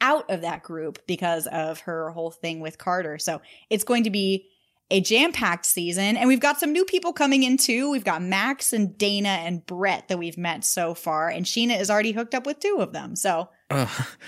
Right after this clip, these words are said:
Speaker 2: I was gonna ask what the structure is, like, with, between the new, the ser-, servers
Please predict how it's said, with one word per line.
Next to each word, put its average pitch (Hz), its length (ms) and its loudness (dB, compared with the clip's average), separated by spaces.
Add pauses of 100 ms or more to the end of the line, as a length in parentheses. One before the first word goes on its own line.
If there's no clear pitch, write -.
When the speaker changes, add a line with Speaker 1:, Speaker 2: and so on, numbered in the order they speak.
(140)
Speaker 2:
I 143 100 2
was 151 120 6
gonna 196 160 8
ask 139 300 2
what 131 160 6
the 110 80 2
structure 123 680 4
is, 95 320 6
like, 98 160 4
with, 104 160 6
between 104 320 4
the 101 80 4
new, 104 440 8 (1080)
the 107 160 6
ser-, 117 720 4
servers 107 880 6